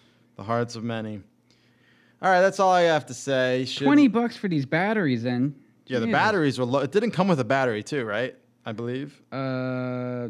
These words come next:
Speaker 1: Oh, no, it did come with one.
Speaker 2: With one.
Speaker 1: Oh, no, no. Uses one six V battery pack, not included.
Speaker 2: What a
Speaker 1: Yeah.
Speaker 2: ripoff.
Speaker 1: So,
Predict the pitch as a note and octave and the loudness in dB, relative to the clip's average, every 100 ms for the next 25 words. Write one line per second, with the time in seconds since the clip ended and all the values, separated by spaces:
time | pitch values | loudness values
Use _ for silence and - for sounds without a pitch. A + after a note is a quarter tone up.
0 | A#2+ C3+ A2+ G2+ A#2 - A2+ G#2 - G2+ | -4 -2 -2 -4 -8 -8 -8 -10 -10 -10
1 | F#2 B2+ A2 A#2+ B2+ C3 A2+ G#2+ C#3 A3+ | -8 -8 -8 -6 -2 -2 -2 -2 2 2
2 | G#3+ B2 A2+ C#3+ F#3 G3+ F3+ C3 C#3 D3 | 2 0 -2 -2 -2 -2 -4 -2 0 0
3 | E3 - C3+ - D#3 D#3 G#3 G3 C#3+ B2+ | -2 -4 -8 -4 -4 0 -2 -2 -2 -2
4 | A2 A2+ A#2 B2 C#3+ D#3+ B2+ G2 A2+ _ | -2 -4 -6 -6 -6 -6 -6 -8 -16 _
5 | - E4 D#4+ D4 F3+ G3+ B3+ C4 A3 F#3+ | -4 2 4 4 2 -2 0 0 0 0
6 | C3+ A2 - - _ _ - _ _ _ | -2 -6 -12 -20 _ _ -20 _ _ _
7 | - - | -12 -12